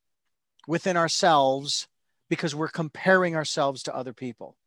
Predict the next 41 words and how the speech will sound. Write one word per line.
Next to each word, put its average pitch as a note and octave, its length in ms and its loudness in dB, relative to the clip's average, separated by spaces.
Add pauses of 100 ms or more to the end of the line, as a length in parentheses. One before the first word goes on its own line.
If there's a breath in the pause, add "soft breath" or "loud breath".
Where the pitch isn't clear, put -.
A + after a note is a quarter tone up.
(600)
I F3 80 -2
learned E3+ 260 -2
years D#3 320 -2
ago D#3 320 2
in C#3+ 100 -2
this D3 160 -6
business D3 500 -4
that C#3 100 0
I'm D3+ 240 2
in, C#3 180 -4
broadcasting, C3+ 800 -2
that C3+ 100 -4
I've B2+ 140 -2
been C3+ 120 -8
in C3 120 -8
over B2+ 180 -8
forty C3+ 300 -8
years, C#3 480 -4 (680)
there F#3 180 4
will E3 280 0
always A3 640 4
be G3+ 240 -2
someone D#3 880 -2
better E3 260 4
than G#3+ 180 -4
me A#3 360 -2 (920)
and F#3+ 180 2
worse G3 320 0
than C#3 180 -8
me, A2 220 -12 (260)
so D#3 220 0
to A#2 60 -6
speak. - 500 -6 (560)
All B2+ 100 -2
right, C3 180 0
I D3+ 80 4
don't D#3+ 140 0
wanna E3 160 0
put D#3 180 -4
the C#3+ 80 -6
dualistic, D#3+ 800 0